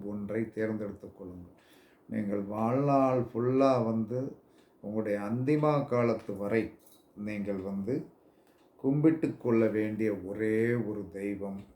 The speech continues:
யார் என்று சொன்னால், உங்களுக்கு எனர்ஜியை கொடுக்கக்கூடியது நாகேஸ்வரி தாய் தான். நாகேஸ்வரி. நாகேஸ்வரி என்று சொன்னால் சாதாரணமாக எல்லாரும் நினைச்சிடாதீங்க.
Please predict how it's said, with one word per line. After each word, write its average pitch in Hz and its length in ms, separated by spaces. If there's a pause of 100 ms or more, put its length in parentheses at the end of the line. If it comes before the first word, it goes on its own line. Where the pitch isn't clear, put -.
யார் 101 420
என்று 98 260
சொன்னால், 92 500 (200)
உங்களுக்கு 101 580
எனர்ஜியை 117 720
கொடுக்கக்கூடியது 92 880 (1120)
நாகேஸ்வரி 101 800
தாய் 85 320
தான். 87 160 (800)
நாகேஸ்வரி. 107 720 (1040)
நாகேஸ்வரி 127 640
என்று 120 220
சொன்னால் 123 360
சாதாரணமாக 123 840
எல்லாரும் 117 380
நினைச்சிடாதீங்க. 110 880